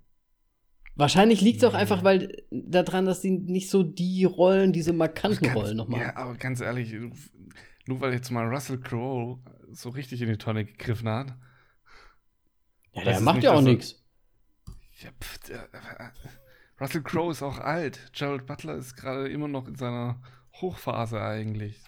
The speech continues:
Speaker 2: müsste er sein.
Speaker 1: Uh,
Speaker 2: Weil das,
Speaker 1: okay.
Speaker 2: glaub ich, auch schon recht alt, ne? So um die fünfzig.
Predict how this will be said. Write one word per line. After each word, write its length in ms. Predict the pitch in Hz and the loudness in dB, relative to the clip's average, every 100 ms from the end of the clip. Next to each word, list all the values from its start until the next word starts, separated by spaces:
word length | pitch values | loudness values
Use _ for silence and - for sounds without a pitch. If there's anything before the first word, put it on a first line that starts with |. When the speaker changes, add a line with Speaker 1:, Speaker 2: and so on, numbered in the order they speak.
| - | -10
Speaker 2:
müsste 260 | 123 123 | -10 -8
er 120 | 107 | -8
sein. 520 | 107 107 101 104 104 _ _ - - - _ _ _ _ _ _ _ - _ _ 480 494 | -6 -6 -6 -8 -10 _ _ -20 -20 -20 _ _ _ _ _ _ _ -20 _ _ -2 2
Speaker 1:
Uh, 80 | 339 | 2
Speaker 2:
Weil 100 | 110 | 2
das, 120 | 107 | 2
Speaker 1:
okay. 80 | 123 | 0
Speaker 2:
glaub 140 | 110 107 | -2 -4
ich, 120 | 85 | -6
auch 100 | 113 | -8
schon 180 | - 101 | -8 -8
recht 260 | 101 107 | -10 -12
alt, 160 | 107 107 | -14 -12
ne? 180 | 113 113 _ _ _ _ _ _ | -12 -14 _ _ _ _ _ _
So 140 | - - | -12 -8
um 120 | 107 | -6
die 80 | 107 | -6
fünfzig. 600 | 117 110 - 120 120 | -6 -8 -10 -14 -14